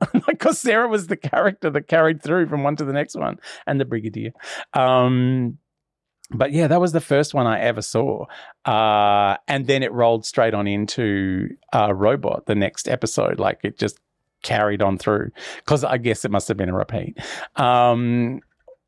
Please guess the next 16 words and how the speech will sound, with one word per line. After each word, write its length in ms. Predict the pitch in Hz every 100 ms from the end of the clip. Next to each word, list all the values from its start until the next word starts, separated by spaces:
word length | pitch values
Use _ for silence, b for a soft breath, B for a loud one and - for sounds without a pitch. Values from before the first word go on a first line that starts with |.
| _ _
or 200 | 135 131 135
may-, 220 | 160 180
although 220 | 156 185
maybe 240 | 185 233 269
that 140 | -
was 160 | 302 -
when 80 |
it 20 | 202
was 100 | 185
on 160 | 139
weekly. 360 | 113 151 139 117
When 120 | 156
I 60 | 233
was 180 | 202
really 440 | 151 143 170 202 196
little, 560 | 151 156 123 98 135